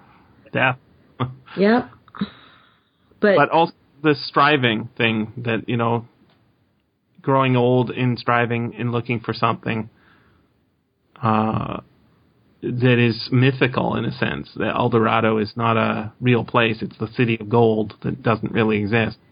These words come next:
Speaker 2: Well, and of course, the difference between the knight and Mark is Mark settles. He says, "Ah, this is good enough. I'll just
Speaker 1: Yeah.
Speaker 2: stay here." And the knight, at least up to that point, keeps going. One assumes he does. And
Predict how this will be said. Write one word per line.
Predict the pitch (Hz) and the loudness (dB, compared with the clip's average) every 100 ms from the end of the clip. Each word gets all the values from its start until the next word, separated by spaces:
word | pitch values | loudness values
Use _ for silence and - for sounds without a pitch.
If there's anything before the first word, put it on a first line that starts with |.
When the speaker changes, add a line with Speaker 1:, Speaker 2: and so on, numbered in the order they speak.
| _ - | _ -2
Speaker 2:
Well, | 240 | 0
and | |
of | 220 | 0
course, | 220 240 - | 0 -2 0
the | 214 | -2
difference | 208 208 220 | 0 2 0
between | - 202 220 202 190 | 0 -4 0 2 4
the | |
knight | 180 180 190 208 233 - | 4 4 4 2 0 -4
and | - 170 | -2 0
Mark | 175 202 175 165 - - | 2 2 2 0 -4 -2
is | 165 160 | 0 2
Mark | 175 180 208 233 - - - | 2 2 2 0 -6 -20 -2
settles. | 196 196 - - - - | 0 0 -2 -6 -8 -4
He | 208 196 | 0 2
says, | 196 170 165 - _ - | 2 2 0 -6 _ -2
"Ah, | 415 359 | 2 2
this | 220 185 | 2 0
is | 156 | -2
good | 147 | -2
enough. | 127 113 123 - - _ _ _ _ - - | 0 -2 -2 -6 -14 _ _ _ _ -20 -12
I'll | 294 | -4
just | 277 | 0
Speaker 1:
Yeah. | 277 233 | 2 4
Speaker 2:
stay | 208 190 | 4 2
here." | 220 214 185 | 2 2 2
And | 170 | 2
the | 175 | 2
knight, | 175 185 202 190 - _ _ _ - | 2 2 2 0 -6 _ _ _ -4
at | - 156 | 0 2
least | 175 180 - | 2 0 0
up | 165 | -2
to | - | 0
that | 143 156 - | 2 2 0
point, | 156 147 - | -2 -4 -4
keeps | 180 - | -6 -6
going. | - 165 175 135 143 | 0 2 2 2 0
One | 143 143 | 0 -2
assumes | 143 156 151 | -2 0 0
he | - 139 | 0 0
does. | 147 160 143 147 | 2 4 2 0
And | - 156 147 | 0 2 0